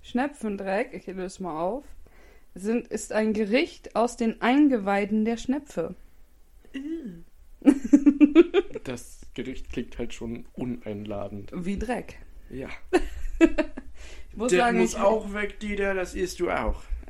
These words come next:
Speaker 2: Ich bin schockiert.
Speaker 1: Ich hab's noch nicht gegessen.
Speaker 2: <laughs>
Speaker 1: Ich kann nicht sagen, wie es schmeckt. I don't know it.
Speaker 2: Ja.
Speaker 1: Aber das ist Schnepfendreck.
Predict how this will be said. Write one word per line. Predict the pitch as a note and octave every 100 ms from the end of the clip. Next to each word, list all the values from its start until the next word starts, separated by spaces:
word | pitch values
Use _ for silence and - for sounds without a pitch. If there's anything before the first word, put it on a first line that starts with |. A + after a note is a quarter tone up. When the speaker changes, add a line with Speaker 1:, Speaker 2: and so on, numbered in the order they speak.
| B3+ - -
Speaker 2:
Ich | B3 -
bin | A3
schockiert. | - G#3 - A#3 G#3+ G#3
Speaker 1:
Ich | - G#3 B3+
hab's | A#3 -
noch | A#3 B3
nicht | B3 C4
gegessen. | G#3 F#3 A#3+ C4+
Speaker 2:
<laughs> | G4 D4 G4 G4+ - - - - - - - - -
Speaker 1:
Ich | -
kann | B3 A3+
nicht | B3 A#3
sagen, | A#3 A#3 A3 F#3
wie | A3
es | C4 C4+
schmeckt. | C4 C4 D4 - D4 D4 - - - - - - -
I | - A3
don't | B3 A#3
know | A3 A3 A#3
it. | D4 - - - - - -
Speaker 2:
Ja. | G#3+ A#3+ - - - -
Speaker 1:
Aber | F#3+ G3
das | A#3+
ist | D#4 D#4
Schnepfendreck. | - C#4+ A3 F#3+ F#3